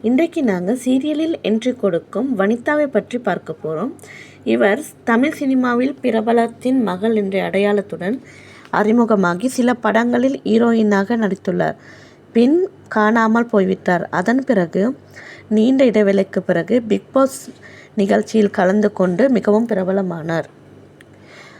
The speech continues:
அந்த நிகழ்ச்சியின் பின் வனிதா ரியாலிட்டி ஷோக்களில் கலந்து கொள்வது, சீரியல்கள் நடிப்பது, படங்களில் நடிப்பதென பிஸியாக உள்ளார். இந்த நிலையில் நடிகை வனிதா விஜயகுமார் பிரபல சீரியலில் என்ட்ரி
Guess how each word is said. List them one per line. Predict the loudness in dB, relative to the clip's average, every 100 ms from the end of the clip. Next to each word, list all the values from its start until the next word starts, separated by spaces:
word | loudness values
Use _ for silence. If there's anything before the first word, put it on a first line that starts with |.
| -4 0
அந்த | 2 4
நிகழ்ச்சியின் | 2 2 0 0 0 2
பின் | 2 2
வனிதா | 2 2 0 0 2 0 -4 -20 -20 0
ரியாலிட்டி | 4 4 4 2 0 2
ஷோக்களில் | 2 2 0 0 2
கலந்து | 2 2 0 0
கொள்வது, | 0 0 0 0
சீரியல்கள் | 0 0 2 2 2 0 0
நடிப்பது, | -2 0 -2 0 -2 -4 -18 -20 -20 -2
படங்களில் | 0 2 2 4 4 4
நடிப்பதென | 2 2 2 2 2
பிஸியாக | -2 2 2 4 2
உள்ளார். | 2 0 -2 -10 -20 -12 0 2
இந்த | 4 4
நிலையில் | 4 4 2 2
நடிகை | 2 2 2 2 0 -6 -20 -20 -8 -2
வனிதா | 2 2 0 -2 0 0
விஜயகுமார் | 2 0 0 -2 -2 0
பிரபல | 0 2 2 0 0
சீரியலில் | -4 0 2 2 2 2 2
என்ட்ரி | 0 -4